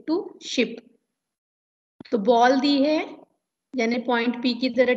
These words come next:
ट्रीट कर रहे हैं। बॉल दिया है, टू meter per second की स्पीड से मूव कर रहा है relative to ship।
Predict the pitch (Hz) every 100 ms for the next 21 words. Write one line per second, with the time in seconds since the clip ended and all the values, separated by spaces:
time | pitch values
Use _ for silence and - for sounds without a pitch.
0 | 254 247 240 - 247 240 277 254 220 233
1 | 254 254 262 262 311 349 - - 285 262
2 | _ _ 277 285 269 269 277 262 277 247
3 | 285 277 262 269 262 - 262 254 - -
4 | - 269 247 247 - 254 254 254 262 311
5 | 427 - _ _ _ _ 240 240 262 262
6 | 285 - - 349 - 220